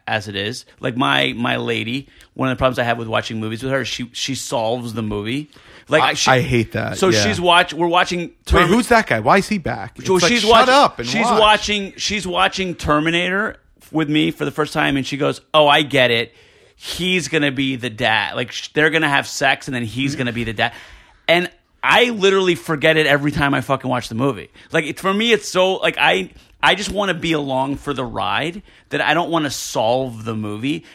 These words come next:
Speaker 1: And so I literally have spent no time one where I'll, I'll listen to every conspiracy theory about this movie,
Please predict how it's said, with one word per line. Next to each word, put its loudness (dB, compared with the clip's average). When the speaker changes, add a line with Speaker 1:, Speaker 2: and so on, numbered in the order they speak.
Speaker 1:
And -2
so 0
I 2
literally 0
have -4
spent -6
no 0
time -4
one 0
where 0
I'll, 2
I'll 2
listen -2
to -2
every 0
conspiracy -6
theory -2
about 0
this -8
movie, -4